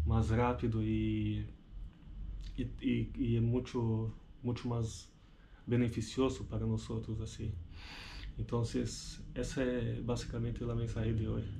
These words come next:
a reflexão sobre a res-, resiliência. E, de novo, eu vou pôr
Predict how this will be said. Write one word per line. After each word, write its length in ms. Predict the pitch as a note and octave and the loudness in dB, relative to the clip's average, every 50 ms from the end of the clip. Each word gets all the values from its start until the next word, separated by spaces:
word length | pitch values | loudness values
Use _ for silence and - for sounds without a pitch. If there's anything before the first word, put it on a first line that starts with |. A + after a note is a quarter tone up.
| - - - - | -6 -6 -6 -2
a 140 | A#2+ A2+ A2+ | 0 2 4
reflexão 680 | A2 A2+ A2+ - B2 A2+ - - - - A2+ A2+ G#2+ - - - - - - - - - - - - - | 4 2 2 0 -2 -2 -2 -4 -4 -2 0 2 2 2 2 0 -2 -4 -6 -6 -8 -8 -6 -6 -6 -4
sobre 760 | - - - A#2 A2 G#2 A2+ A2+ A2+ A2+ A2 A2 A2+ A2+ - - - - - - - - - - - - - - - - - - - | -4 0 2 2 4 4 4 4 4 4 4 2 2 -2 -6 -8 -12 -16 -16 -16 -18 -18 -18 -18 -18 -18 -18 -18 -16 -14 -10 -6 -4
a 760 | A2 A2 A2 A2 G#2 G#2+ G#2+ G#2+ G#2+ A2 G#2+ G#2+ A2 G#2+ - - - - - - - - - - - - - - - - - - - - | -2 0 0 0 0 0 0 -2 -2 -2 -2 -2 -2 -2 -2 -2 -4 -6 -10 -10 -10 -10 -12 -14 -16 -20 -20 -20 -20 -18 -16 -12 -10 -6
res-, 240 | - B2+ A#2 A2 - - | -2 0 0 0 -2 0
resiliência. 800 | A2 A#2 A2+ G#2 A2+ A#2 A2 A2 A2 G#2+ - - - - - - - - - - - - - - | 0 2 2 4 4 4 4 4 4 2 0 -2 -4 -4 -4 -4 -4 -6 -10 -14 -12 -10 -6 -2
E, 680 | B2 A#2+ A#2 A#2 A#2 A#2 A2+ A2+ A2+ A2+ A2 A2+ A2+ A2+ - - - - - - - - - - - | 0 2 4 4 4 6 6 6 6 6 6 4 2 0 -4 -6 -8 -10 -10 -10 -10 -10 -10 -8 -4
de 140 | A#2 A2 A2 | 0 2 2
novo, 320 | A2+ A#2+ A#2 A#2 A2+ A2+ | 4 4 4 2 2 2
eu 140 | G#2 A2 A2 | 2 2 2
vou 160 | G#2 B2 A#2 | 2 2 2
pôr 240 | A#2 - A#2 A2+ A2 | 0 0 0 2 2